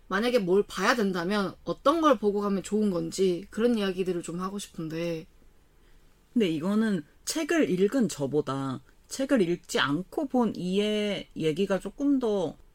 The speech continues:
Speaker 2: 다가가기가 쉽지 않을까요? 안 보신 분들이 훨씬 많을 테니까. 이는 어떠셨어요? 그래서 이 영화를 볼 때 이가 티비엔에서 한 알쓸별잡만 본 걸 알고 딴 거는 뭘 보셨는지 전 정확히 몰라서.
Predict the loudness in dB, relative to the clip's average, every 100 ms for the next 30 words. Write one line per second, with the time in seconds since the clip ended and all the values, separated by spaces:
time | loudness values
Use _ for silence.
0 | -20 -10 -4 -2 0 -2 -4 -6 -4 -4
1 | -6 -12 -14 -12 -6 -4 -4 -8 -12 -12
2 | -12 _ -20 -10 -6 0 0 2 0 -2
3 | -4 -2 -4 -4 -6 -6 -8 -6 -8 -8
4 | -16 -16 _ -20 -20 -20 _ -6 2 4
5 | 4 2 -4 -12 -12 -12 -12 -12 -12 -10
6 | -6 -2 -2 -2 0 0 0 -4 -4 -4
7 | -2 -4 -8 -20 _ _ -12 -6 -2 -2
8 | -2 -6 -20 -20 _ -14 -6 -2 0 2
9 | 2 2 0 2 0 0 2 2 2 -4
10 | 0 0 2 0 -2 -4 -4 -4 -2 0
11 | -2 -2 -4 -6 -4 -4 -4 -4 -2 0
12 | 0 -2 -2 0 2 2 0 -4 -6 -6
13 | -6 -4 -4 -4 -4 -4 -6 -6 -6 -4
14 | -6